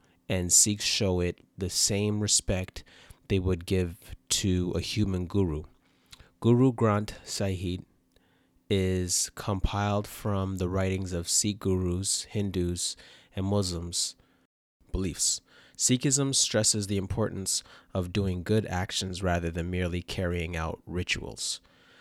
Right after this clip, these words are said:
Sikhs believe that the way to lead a good life is to keep God in heart and mind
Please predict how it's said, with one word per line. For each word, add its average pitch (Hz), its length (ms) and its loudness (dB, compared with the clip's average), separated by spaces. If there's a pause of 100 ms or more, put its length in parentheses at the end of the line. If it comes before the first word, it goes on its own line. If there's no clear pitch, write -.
(160)
Sikhs 120 340 2
believe 101 500 -2
that 92 280 -2 (180)
the 92 100 -4
way 98 460 0
to - 180 -6
lead 90 380 -4 (420)
a 90 80 -4
good 92 280 -2
life 85 440 -4
is 95 180 -2
to - 100 -6
keep - 400 -4 (720)
God 101 400 2
in 98 200 -4 (360)
heart - 500 -2 (400)
and 87 340 -4
mind 82 500 -6